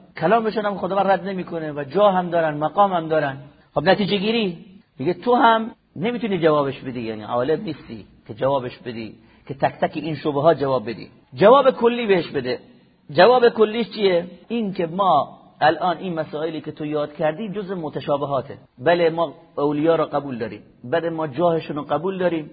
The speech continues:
و این که خداوند دعاشون هم رد نمی‌کنه قبول داریم، ولیکن اون چیزی که ما می‌دونیم، نها کنید، بحث محکم متشابه، ولی که اون، اون چیزی که ما می‌دونیم، مشرکین هم این چنین ادعایی داشتن: «ما ناپاکیم و اونا پاکن، اونا پیامبر بودن.»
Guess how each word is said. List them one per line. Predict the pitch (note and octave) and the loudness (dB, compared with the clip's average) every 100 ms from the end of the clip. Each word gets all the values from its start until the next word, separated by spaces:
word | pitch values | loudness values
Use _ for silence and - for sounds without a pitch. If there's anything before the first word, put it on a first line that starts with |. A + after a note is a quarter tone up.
| - _ _ - | -20 _ _ -2
و | D#3 | -2
این | G#3+ F#3 | -2 -6
که | F3+ | -6
خداوند | C3+ D3 D#3+ F#3+ D#3+ | -6 -2 -2 -2 -2
دعاشون | D#3 G#3 - E3 | -2 -2 -4 -6
هم | D#3 | -4
رد | D#3+ | -4
نمی‌کنه | D#3 F3 A3 B3+ | -4 -6 -4 0
قبول | A#3+ G#3+ E3 | 2 4 2
داریم، | C3+ B2+ - - - | -2 -6 -12 -20 0
ولیکن | F#3+ C#4 C#4 A3 F#3 E3 - | 4 4 2 2 0 -2 -4
اون | A#3+ | -4
چیزی | A#3+ A3 A3 | -2 -4 2
که | G#3+ | 4
ما | G#3+ | 4
می‌دونیم، | F#3 D3+ D3 D3 | 2 0 -4 -2
نها | D#3+ F3+ | -2 0
کنید، | G3 G3+ G3+ C3 | -2 -4 -8 -4
بحث | D#3+ F3+ | -4 -4
محکم | F3 D3+ - E3+ | -6 -4 2 2
متشابه، | D3+ C3 C3+ A#2+ A#2+ C3 | 0 -6 -6 -6 -4 -2
ولی | G#3+ A#3 | -2 0
که | A3+ | 0
اون، | B3+ A#3+ A#3 A3+ | 2 0 -2 -2
اون | A#3 A#3+ | -2 -2
چیزی | A3+ G#3+ | -4 0
که | A3 | 2
ما | A#3 | 4
می‌دونیم، | G3+ D#3 D3+ C#3+ C#3+ - - _ - | 2 0 -2 -4 -8 -16 -20 _ -12
مشرکین | D#3 G3 G3+ F#3 G#3+ - C4 B3 A3+ G#3+ - - | -4 -2 -2 -2 -2 -2 -2 -2 -4 -8 -16 -4
هم | F#3+ A3+ | -2 -2
این | A3+ | -4
چنین | G#3+ G#3 | -6 -4
ادعایی | G3+ D#3+ F#3+ F#3 D#3 | -2 2 4 4 2
داشتن: | C3+ - B2+ B2 - | 0 -2 -6 -6 -12
«ما | C3 E3+ E3+ | -4 -2 0
ناپاکیم | D3+ C#3+ C#3+ F#3 F#3 G3 | -2 -4 -2 -4 -4 -6
و | E3+ | -4
اونا | D3 E3 | 0 -2
پاکن، | - D3 B2 A#2 A2+ - | 0 0 0 -4 -8 -8
اونا | D3 D#3+ | -4 -4
پیامبر | C#3 B2+ C3 B2 | -4 -6 -2 -4
بودن.» | G2+ G#2 A#2+ | -4 -8 -12